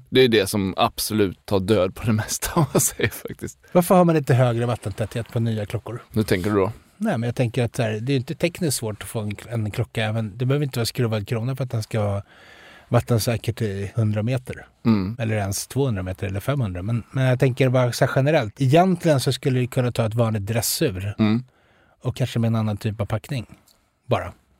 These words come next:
Speaker 2: Bara.
Speaker 1: Ja, man
Speaker 2: Sä-,
Speaker 1: kan,
Speaker 2: säger
Speaker 1: man, man
Speaker 2: jag så här.
Speaker 1: kan, man kan ju göra det ganska enkelt.
Speaker 2: Som, som om jag vore ingenjör.
Speaker 1: <laughs> Nej, men som sagt, man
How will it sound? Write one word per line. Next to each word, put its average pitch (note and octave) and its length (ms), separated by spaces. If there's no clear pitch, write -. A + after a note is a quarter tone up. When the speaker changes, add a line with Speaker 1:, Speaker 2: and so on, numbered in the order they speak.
Speaker 2:
Bara. G#2 320
Speaker 1:
Ja, A2 120
man A#2+ 120
Speaker 2:
Sä-, B2+ 60
Speaker 1:
kan, B2+ 120
Speaker 2:
säger C3+ 240
Speaker 1:
man, C3+ 100
man D#3 100
Speaker 2:
jag D3+ 120
så E3+ 60
här. C3+ 240
Speaker 1:
kan, B2 80
man D3 160
kan D3+ 180
ju D#3 60
göra F#3+ 180
det C3+ 60
ganska A#2+ 340
enkelt. A2 240
Speaker 2:
Som, D#3 220
som C3 240
om B2 100
jag D3 160
vore E3 280
ingenjör. C#3 640
Speaker 1:
<laughs> - 800
Nej, C3+ 280
men C#3+ 180
som C3+ 160
sagt, A2+ 260
man A#2+ 420